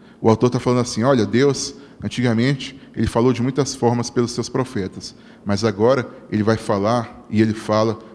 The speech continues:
por meio do Filho dele." A função do profeta era essa:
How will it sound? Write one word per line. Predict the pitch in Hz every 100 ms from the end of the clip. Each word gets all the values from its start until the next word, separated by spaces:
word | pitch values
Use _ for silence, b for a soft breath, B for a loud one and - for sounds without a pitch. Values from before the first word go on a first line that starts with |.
| -
por | 117 104
meio | 113 123
do | 113
Filho | - 131
dele." | 104 95 92 B B -
A | 101
função | 120 113 143 160
do |
profeta | 160 139 120 - 123 131 120 B B
era | 110 120 117
essa: | 98 - -